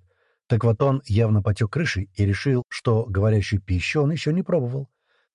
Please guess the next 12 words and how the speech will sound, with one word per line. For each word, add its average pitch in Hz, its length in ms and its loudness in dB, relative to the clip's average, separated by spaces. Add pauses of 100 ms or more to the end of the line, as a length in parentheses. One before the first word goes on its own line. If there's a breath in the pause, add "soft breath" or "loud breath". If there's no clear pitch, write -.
Ну 220 80 4
и 240 100 2
кинулся 202 440 2
на 185 80 2
нее, 175 200 2
разъявив 151 480 0
пасть. - 360 -4 (380)
Еле 101 280 4
откачали 110 400 0
потом 147 320 0
этого 147 220 0
дурака. 147 420 -2